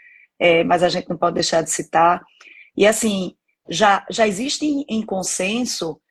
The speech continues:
que o paciente com síndrome de Down tem que ser, é, o, o médico precisa estar atento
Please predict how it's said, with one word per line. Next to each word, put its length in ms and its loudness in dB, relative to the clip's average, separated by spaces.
que 100 -8
o 80 0
paciente 440 0
com 100 -6
síndrome 440 0
de 120 0
Down 520 4
tem 400 2
que 160 -2
ser, 460 0
é, 300 2
o, 140 -4
o 80 -2
médico 400 0
precisa 480 -2
estar 340 2
atento 800 -2